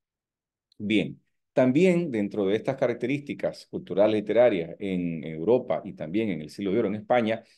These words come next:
tenemos la figura de la mujer ideal. Los ojos claros, el cabello rubio, la piel blanca, que también es una derivación que está vinculada con la misma herencia clásica grecolatina, y la expresión escrita es clara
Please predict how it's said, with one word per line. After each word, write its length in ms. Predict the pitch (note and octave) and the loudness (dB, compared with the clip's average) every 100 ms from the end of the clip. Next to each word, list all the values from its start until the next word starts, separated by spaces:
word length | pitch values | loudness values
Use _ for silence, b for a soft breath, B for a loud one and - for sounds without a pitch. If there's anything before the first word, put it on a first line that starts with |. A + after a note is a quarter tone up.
| b | b
tenemos 340 | - D#3 F#3 F#3 | -2 0 2 2
la 100 | D3+ | 0
figura 300 | D3 F3 E3+ | 0 2 2
de 60 | |
la 100 | B2 | 2
mujer 220 | A2 G#2+ A2 | 0 -4 -6
ideal. 360 | D#2 C#2+ D2 _ _ - | -6 -8 -10 _ _ -4
Los 140 | G2 | 0
ojos 240 | A#2+ G#2+ G2+ | 2 2 2
claros, 480 | D3+ D#3 D#3 D3 B2+ | 4 6 6 6 2
el 60 | |
cabello 280 | G#2 F#2+ G2 | 0 0 0
rubio, 320 | C3 F3+ D#3 B2 | 2 0 2 0
la 120 | G#2 | 0
piel 140 | A#2 | -4
blanca, 420 | A2+ D#3 D#3+ D3 D3 B | -2 0 0 -2 -6 B
que 120 | D3+ | -4
también 280 | D3+ E3+ G#3 | -2 -2 -2
es 100 | F#3 | -2
una 180 | F3+ F3+ | -2 -2
derivación 500 | D3+ A#2+ A2 G#3 G3+ | -2 -2 -4 -4 -6
que 60 | C#3 | -2
está 160 | C#3 | -2
vinculada 580 | C#3 C#3 C#3 C#3 C#3+ D3 | -2 -2 2 4 2 0
con 300 | A#2+ A#2+ A#2+ | -2 -2 -2
la 100 | G2+ | -4
misma 400 | A2+ B2 B2+ B2+ | -4 -4 -2 0
herencia 420 | G2 G2+ G#2 A2+ | 0 -2 -4 -6
clásica 460 | A2 G#2 G#2 G2 F#2+ | 0 0 -2 -4 -4
grecolatina, 720 | F2 E2+ E2+ E2 D#3 E3 E3 b b _ _ | -4 -4 -6 -2 -2 -2 -4 b b _ _
y 280 | G3+ A3 - _ | -4 -4 -10 _
la 140 | C3 | 0
expresión 600 | C#3 C#3+ D3 - G#3+ G3+ | 2 0 -2 -2 0 0
escrita 560 | F3+ - A3 - D#3+ - | -2 -4 -8 -2 -2 0
es 300 | C3+ C#3 - _ - | -2 -4 -6 _ -2
clara 560 | E3 E3+ E3 D#3+ - | 4 6 4 2 -4